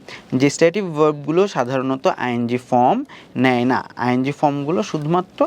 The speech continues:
অ্যাকশন ভার্বগুলোর ক্ষেত্রেই প্রযোজ্য। So, এই ধরনের ভার্বের ক্ষেত্রে আমরা অবশ্যই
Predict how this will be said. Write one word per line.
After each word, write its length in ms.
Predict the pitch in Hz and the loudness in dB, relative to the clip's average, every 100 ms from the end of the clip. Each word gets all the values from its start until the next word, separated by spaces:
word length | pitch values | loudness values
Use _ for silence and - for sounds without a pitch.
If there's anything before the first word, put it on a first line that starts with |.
| - | 0
অ্যাকশন 520 | 156 127 - 208 220 | 0 0 -2 -2 0
ভার্বগুলোর 500 | 160 139 117 117 113 | 2 2 2 -2 -2
ক্ষেত্রেই 500 | 110 117 - 202 311 349 | -2 -8 -4 0 0 2
প্রযোজ্য। 480 | 156 123 107 - 92 - - - - - - - - | 2 2 0 -4 -6 -6 -16 -18 -14 -14 -10 0 4
So, 180 | 170 - | 4 4
এই 140 | 156 | 4
ধরনের 440 | 170 170 175 180 180 - - - - 110 113 | 6 4 4 0 -4 -6 -20 -20 -6 -4 2
ভার্বের 420 | 143 160 160 196 | 4 4 2 -2
ক্ষেত্রে 380 | - 165 - 277 | -4 -8 -4 -2
আমরা 280 | 135 127 123 | 0 0 0
অবশ্যই 640 | 123 131 185 - 285 | 0 -2 -4 -4 -4